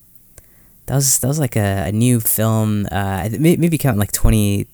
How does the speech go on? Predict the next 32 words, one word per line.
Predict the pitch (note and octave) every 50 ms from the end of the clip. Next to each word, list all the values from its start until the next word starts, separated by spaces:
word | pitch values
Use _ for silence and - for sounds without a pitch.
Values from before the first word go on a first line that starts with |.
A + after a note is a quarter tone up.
| _ -
thirteen | - F#2+ - - - B2 A2 G#2
or | G2 -
fourteen. | - G#2 G2 G#2 - - A2 G#2+ G#2 G2+ G#2 - - - - - - - - -
And | - A2+
it |
was | A#2 G#2
a | G#2 -
silent | - A2+ G#2+ G#2+ G#2 G2+ -
film. | - G#2+ G#2
And | G#2 G2+
it | G2+
was, | F#2+
like, | G#2 G2 -
a | G2+
romantic | F#2+ F#2+ G2 G2 G2 G2 F#2 - G2+ - -
story | - - G2 F#2+ F#2 F#2 F#2
that | F#2 F#2 -
takes | - - - - -
place | G2 F#2 - - - -
in | F#2+ F#2 F#2
Hollywood, | F#2 F#2+ F#2+ F#2+ G2 F#2+ F2+ F#2 F#2 F2+ F#2+
maybe. | F#2 F2+ F2+ F2+ F2 F2+
But | F2+ F#2 F#2 F2+
I | - - - - - -
thought | - D3+
it | D3+ C3
was | A#2+
a | A#2+
really | B2 A#2+ A2
good | G2 G#2 - A2 G#2 G2 -
throwback | A2+ G#2+ G#2 G2 G2 F#2+ F2+ F2+ - - - -
to | F#2+ F#2 F2+ F2+ F2+ F2+ F2+ - -